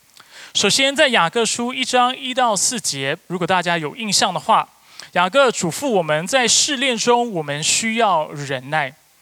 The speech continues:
为什么我们需要忍耐？因为忍耐使我们能够接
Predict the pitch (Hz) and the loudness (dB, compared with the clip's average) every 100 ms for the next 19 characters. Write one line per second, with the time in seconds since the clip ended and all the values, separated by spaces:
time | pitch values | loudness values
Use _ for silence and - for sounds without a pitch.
0 | _ - - - 226 185 143 139 - 170 | _ -20 -10 -2 0 0 -4 -6 -2 -2
1 | 139 123 127 135 117 _ _ _ _ _ | -4 -8 -8 -8 -10 _ _ _ _ _
2 | _ _ _ _ _ _ _ _ _ _ | _ _ _ _ _ _ _ _ _ _
3 | _ _ _ _ _ _ _ _ _ _ | _ _ _ _ _ _ _ _ _ _
4 | _ - 202 226 214 147 131 147 165 147 | _ -8 -4 0 0 0 -4 0 0 0
5 | 127 - - - 165 185 156 143 139 160 | -4 -8 -4 -2 -2 -2 -4 -8 -8 -6
6 | 165 147 - 135 139 | -4 -2 -4 -2 -6